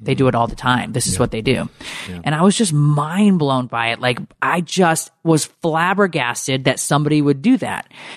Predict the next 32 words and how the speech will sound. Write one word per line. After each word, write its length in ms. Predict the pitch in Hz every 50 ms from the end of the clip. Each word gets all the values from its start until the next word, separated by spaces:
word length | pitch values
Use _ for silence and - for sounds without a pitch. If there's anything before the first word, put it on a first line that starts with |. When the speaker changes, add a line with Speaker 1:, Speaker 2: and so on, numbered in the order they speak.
| - -
Speaker 1:
And 180 | - 143 147 135
so 560 | - - 147 139 139 135 131 127 131 135 - _ _ -
it's 180 | 170 160 - -
such 220 | - 240 240 -
a 80 | 269 190
dirty 400 | 143 143 143 143 139 147 139 127
win, 360 | 120 123 127 123 113 110 110
you 120 | 110 113
know, 260 | 113 113 117 120 135 139
like, 340 | 131 120 120 123 120 - -
and 200 | 139 131 127 127
this 180 | 139 135 - -
guy, 520 | - 139 135 139 139 135 131 127 127 123 - - - - - _ _
how 120 | - 175
do 60 | 214
you 60 | 226
feel 160 | - - 180 147
good 140 | 135 143
about 200 | 143 131 123 117
yourself? 440 | 123 113 - - - 113 117 117 - -
You 80 | 135
know, 180 | 127 127 127 135
it's 160 | 127 - -
like 160 | 143 135 127
a 320 | 131 123 120 117 120 131 131 - - - - - - - - - - - - - _ - _ -
karma, 500 | - - 185 190 202 196 180 156 131 - -
karma 280 | - - 165 170 170 147
is 100 | 135 127
definitely, 640 | - 131 120 - 131 123 120 120 120 117 117 117 117
um, 520 | - 113 110 107 104 101 104 110 117 113 - _ _ _ _ - - _ -
something. 480 | - - 120 117 110 - - - 92 -
So 480 | - - 127 120 120 117 113 110 117